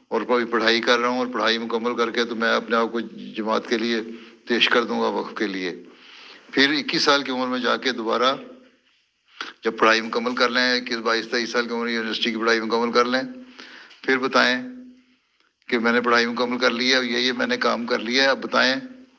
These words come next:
कि मैं क्या करूं। तो असूली तौर पे तो ये एक वादा है, जो bond है, जो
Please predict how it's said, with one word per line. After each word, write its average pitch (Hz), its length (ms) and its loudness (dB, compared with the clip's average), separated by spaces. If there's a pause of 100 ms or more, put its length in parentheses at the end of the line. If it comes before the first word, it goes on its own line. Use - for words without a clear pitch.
(560)
कि 131 80 -10
मैं 127 220 -2
क्या 123 160 4
करूं। 113 280 -4 (840)
तो 123 140 2
असूली 127 420 -4
तौर 147 160 2
पे 143 140 -2
तो 143 520 -2
ये 127 240 0
एक 127 100 -4
वादा 120 360 4
है, 131 260 2
जो 127 120 -6
bond 120 380 -2
है, 123 480 0 (440)
जो 120 340 -2